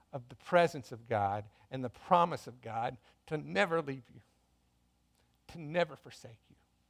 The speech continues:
Let the community of the believers of Jesus Christ come around you for protection, for encouragement, for hope.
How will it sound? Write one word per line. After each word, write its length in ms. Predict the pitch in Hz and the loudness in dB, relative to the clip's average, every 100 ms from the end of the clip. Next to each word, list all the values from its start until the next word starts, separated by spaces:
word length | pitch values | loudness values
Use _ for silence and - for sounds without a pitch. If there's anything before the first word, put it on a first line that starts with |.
| _ _ _ _ _ _ _ - | _ _ _ _ _ _ _ -6
Let 320 | 156 208 233 | 8 8 8
the 80 | - | 2
community 760 | - - 175 202 220 170 117 101 _ | -8 -8 -2 0 2 0 -4 -12 _
of 160 | 160 156 | 0 2
the 80 | |
believers 540 | 156 175 208 226 165 139 | 0 2 4 4 2 -4
of 120 | 147 | -6
Jesus 400 | 151 208 - 170 | -2 -2 -2 -10
Christ 520 | - 190 135 107 - - _ - | 8 10 10 6 -6 -20 _ 2
come 180 | 202 | 4
around 540 | 190 151 170 190 175 135 | 6 6 8 8 4 -2
you 200 | 117 98 _ _ _ _ _ _ _ | -8 -10 _ _ _ _ _ _ _
for 80 | 127 | -18
protection, 680 | - - - 175 - 120 101 _ _ _ _ _ _ _ | -16 -2 2 2 -2 -8 -12 _ _ _ _ _ _ _
for 120 | 151 | -4
encouragement, 720 | 135 - 180 175 147 127 107 101 _ _ _ _ _ _ - | -4 -2 2 4 2 -4 -14 -16 _ _ _ _ _ _ -14
for 80 | |
hope. 460 | 147 - 160 113 - | -10 0 0 0 -6